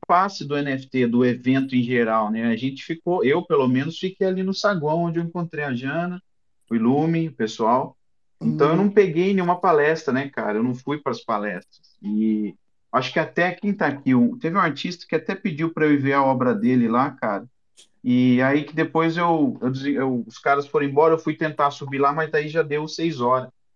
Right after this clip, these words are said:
Speaker 1: Eu não consegui voltar pra cima, porque eu não tinha um passe. Eu queria lá ver,
Speaker 2: Hum.
Speaker 1: tirar a coisa dele, entendeu? Então eu não,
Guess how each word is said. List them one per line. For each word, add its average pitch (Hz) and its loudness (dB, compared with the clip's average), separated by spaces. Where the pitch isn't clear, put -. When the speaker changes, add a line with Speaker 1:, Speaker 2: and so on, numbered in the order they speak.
Speaker 1:
Eu 113 2
não 127 4
consegui 131 -4
voltar 139 2
pra 117 -4
cima, 104 -8
porque - -16
eu 107 -4
não 110 -2
tinha 123 -2
um 117 -2
passe. - 0
Eu 107 -8
queria 123 2
lá 139 6
ver, 160 4
Speaker 2:
Hum. - 0
Speaker 1:
tirar 117 0
a 95 -6
coisa 110 2
dele, 98 -2
entendeu? 101 -10
Então 101 -10
eu 110 -2
não, 120 2